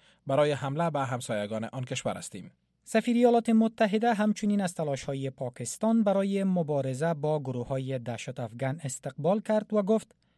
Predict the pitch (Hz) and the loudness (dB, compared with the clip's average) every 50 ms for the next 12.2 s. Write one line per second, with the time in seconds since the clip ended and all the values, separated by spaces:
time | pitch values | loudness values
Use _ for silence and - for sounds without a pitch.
0 | _ _ - 226 214 - 226 226 220 226 214 226 269 269 226 220 180 - - 202 | _ _ -2 0 0 2 4 6 6 6 6 6 4 4 4 2 0 0 -2 -4
1 | 196 - 220 214 202 185 175 - - 135 131 143 156 165 165 165 151 123 127 123 | -2 0 0 0 0 0 -2 -4 -4 -4 -4 -2 -4 -2 -4 -4 -4 -4 -6 -6
2 | 120 - - 135 123 120 117 110 110 123 170 202 226 240 226 214 175 165 165 175 | -6 -6 -8 -8 -6 -6 -8 -8 -4 -2 0 2 2 2 2 2 2 0 0 0
3 | 175 170 151 139 - - - 143 123 120 113 135 147 160 160 147 151 147 147 147 | 0 0 -2 -2 -6 -8 -6 -6 -6 -4 -4 -2 -2 -2 -2 -2 -2 -2 -2 -4
4 | 135 120 113 110 120 180 220 - - - 170 151 127 - 123 117 123 143 151 180 | -4 -6 -6 -4 -4 -4 -4 -4 -2 -2 -2 -2 -2 -2 -4 -4 -4 -2 -2 -2
5 | 196 185 - - 233 175 - - 131 117 110 104 101 101 104 - - _ _ _ | -2 -2 0 0 0 0 0 -2 -8 -8 -8 -10 -12 -16 -16 -18 -20 _ _ _
6 | _ _ _ _ _ _ _ _ _ - - - 208 - 226 226 226 226 220 214 | _ _ _ _ _ _ _ _ _ -4 -2 0 0 2 4 4 6 6 6 6
7 | - 214 208 202 196 190 - - 175 156 165 160 180 180 175 - 180 180 165 165 | 4 4 2 2 2 0 0 -2 -2 0 0 0 0 0 0 0 0 0 0 0
8 | 160 156 160 160 143 135 127 - 131 120 117 120 165 196 202 208 202 190 180 170 | -2 -2 -2 -4 -4 -4 -6 -6 -4 -4 -4 -2 -2 -2 -2 -2 -2 -2 -2 -2
9 | - - - 151 135 127 127 156 180 180 175 - 190 180 170 160 139 143 151 156 | -4 -4 -4 -2 -2 -2 0 -2 -2 -4 -2 -2 -2 0 0 -2 -2 -2 -2 -2
10 | 160 175 170 156 139 - - - 143 139 131 - 139 131 120 120 147 147 139 123 | -2 -2 -4 -4 -6 -6 -8 -6 -6 -6 -6 -6 -8 -8 -8 -8 -8 -10 -8 -6
11 | 127 127 120 123 135 123 135 131 127 123 123 120 - - 131 123 123 127 - 233 | -6 -6 -6 -6 -8 -6 -6 -6 -6 -6 -8 -8 -6 -4 -4 -4 -2 -2 0 -2
12 | 160 113 101 | -2 -2 -4